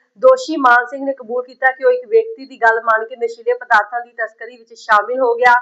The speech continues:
ਉਸਨੇ ਇਹ ਵੀ ਦੱਸਿਆ ਕਿ ਉਸਨੂੰ ਇੱਕ ਸਾਥੀ ਨਾਲ ਮਿਲ ਕੇ ਕਈ ਵਾਰ ਐਮ ਡੀ ਐਮ ਏ ਨਸ਼ੀਲੇ ਪਦਾਰਥ ਆਗਰਾ ਵਿੱਚ ਹੋਰ ਵਿਅਕਤੀ ਤੱਕ ਪਹੁੰਚਾਇਆ ਸੀ।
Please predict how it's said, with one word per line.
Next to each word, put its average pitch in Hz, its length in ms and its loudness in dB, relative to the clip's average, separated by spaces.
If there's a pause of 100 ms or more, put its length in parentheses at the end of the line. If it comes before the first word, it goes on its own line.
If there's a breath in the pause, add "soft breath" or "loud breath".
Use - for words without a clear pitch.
(400 soft breath)
ਉਸਨੇ 294 360 -2
ਇਹ 285 280 -2
ਵੀ 311 100 -6
ਦੱਸਿਆ 277 320 0
ਕਿ 277 140 -10
ਉਸਨੂੰ 269 340 -10
ਇੱਕ 294 360 -4
ਸਾਥੀ 277 480 0
ਨਾਲ 254 220 0
ਮਿਲ 247 160 -8
ਕੇ 254 180 -2
ਕਈ 233 240 -4
ਵਾਰ 240 420 0
ਐਮ 226 140 -6
ਡੀ 254 140 -8
ਐਮ 233 240 -2
ਏ 254 200 0 (480)
ਨਸ਼ੀਲੇ 269 320 0
ਪਦਾਰਥ 269 380 0 (180)
ਆਗਰਾ 240 300 0
ਵਿੱਚ 269 220 -18
ਹੋਰ 226 260 -4
ਵਿਅਕਤੀ 226 300 -4
ਤੱਕ 240 260 -6
ਪਹੁੰਚਾਇਆ 220 520 -2
ਸੀ। 269 400 -12